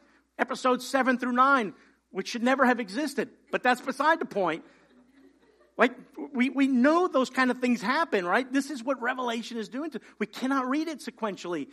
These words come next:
and chronologically 'cause it's not what it's doing here, okay? So, so we, we, we, we see this as a recapitulation, and verses one through six of chapter twenty are a recapitulation of the church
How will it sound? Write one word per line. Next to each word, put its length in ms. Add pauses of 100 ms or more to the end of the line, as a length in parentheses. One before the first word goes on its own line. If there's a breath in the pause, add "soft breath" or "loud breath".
(140 loud breath)
and 160
chronologically 800
'cause 180
it's 180
not 220
what 140
it's 180
doing 320
here, 280 (120)
okay? 320 (400 loud breath)
So, 320 (360)
so 340
we, 180
we, 200 (260)
we, 180
we 220
see 240
this 180
as 120
a 40
recapitulation, 960
and 160 (220 soft breath)
verses 360
one 280
through 160
six 320
of 160
chapter 400
twenty 520 (220 loud breath)
are 180
a 60
recapitulation 1080
of 340
the 180
church 480